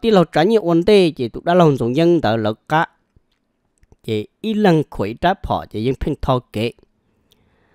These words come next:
Ở cha thầu lớn chưa tan cho là e chỉ nó là tê là cái phênh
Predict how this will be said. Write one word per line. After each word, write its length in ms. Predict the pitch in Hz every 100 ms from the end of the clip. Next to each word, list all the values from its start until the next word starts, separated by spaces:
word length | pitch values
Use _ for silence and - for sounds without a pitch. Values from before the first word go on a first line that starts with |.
| _ _ _
Ở 100 | 175 185
cha 160 | 180 165
thầu 220 | - 143
lớn 240 | 139 180 170
chưa 160 | 185
tan 300 | - 190 175
cho 380 | - 180 175 175
là 140 | 170
e 300 | 127 147 139
chỉ 180 | 139 143
nó 240 | 127 127 139
là 100 | 143
tê 300 | - 190 196
là 140 | 139 104
cái 100 | 123
phênh 140 | 160